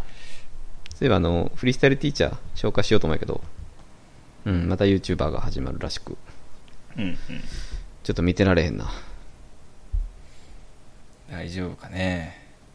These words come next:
Speaker 1: うん。大丈夫ではないやろな。
Speaker 2: 誰が決めてんのやろな。
Speaker 1: え、ジブラさんじゃない？
Speaker 2: あー、ジブさん。まあ、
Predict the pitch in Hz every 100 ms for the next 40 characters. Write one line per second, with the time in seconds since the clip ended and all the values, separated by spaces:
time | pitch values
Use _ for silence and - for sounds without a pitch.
0 | - - 85 87 - - - - - -
1 | - 90 95 87 80 76 78 65 57 -
2 | - - - - - - - - - -
3 | - - - - - - - - - -
4 | - - 104 104 113 117 110 - - -
5 | - 107 104 107 101 78 - - - -
6 | - 90 90 92 76 60 53 - 233 -
7 | - - - - - - - - - -
8 | - 76 69 - - 82 85 - 92 90
9 | 87 90 90 90 - - - - - -
10 | 98